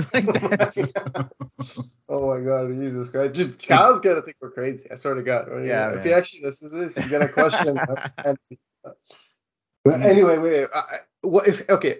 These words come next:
Speaker 2: here's, here are the real questions, okay? The real, real questions that matter. If there is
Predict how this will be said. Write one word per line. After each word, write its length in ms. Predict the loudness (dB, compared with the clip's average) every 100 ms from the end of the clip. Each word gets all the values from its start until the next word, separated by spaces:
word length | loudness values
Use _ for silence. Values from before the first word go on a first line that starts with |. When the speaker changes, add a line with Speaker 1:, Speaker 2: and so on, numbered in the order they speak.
| 0
Speaker 2:
here's, 340 | 4 4 4
here 180 | 2 4
are 60 | 6
the 140 | 2
real 180 | 0 -2
questions, 460 | 0 -4 -4 -12 -6
okay? 160 | -4
The 100 | -4
real, 340 | -4 0 2 2
real 180 | 0 0
questions 380 | 0 -2 -8
that 120 | -8 -4
matter. 380 | -4 -4 -8 _ _ _ _ _ _ 4
If 300 | 6 6 2
there 200 | 2 4
is 420 | 4 4 4 -6